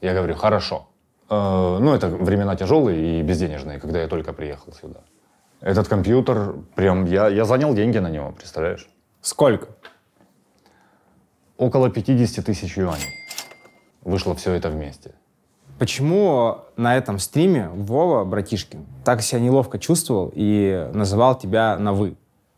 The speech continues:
Speaker 2: Еще и говорил тебе "дядя Саша", как будто просто между вами вот, э,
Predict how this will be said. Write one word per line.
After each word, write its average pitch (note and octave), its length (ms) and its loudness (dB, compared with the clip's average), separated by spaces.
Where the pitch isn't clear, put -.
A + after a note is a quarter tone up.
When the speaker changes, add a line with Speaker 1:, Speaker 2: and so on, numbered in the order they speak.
Speaker 2:
Еще - 180 -4
и - 20 2
говорил B2+ 360 2
тебе A2 320 0
"дядя A#2+ 340 2
Саша", - 520 0
как G#2 120 -2
будто A2 560 2
просто B2 260 0
между A2+ 280 2
вами A#2 300 2
вот, F#2+ 180 -6
э, G#2 360 -2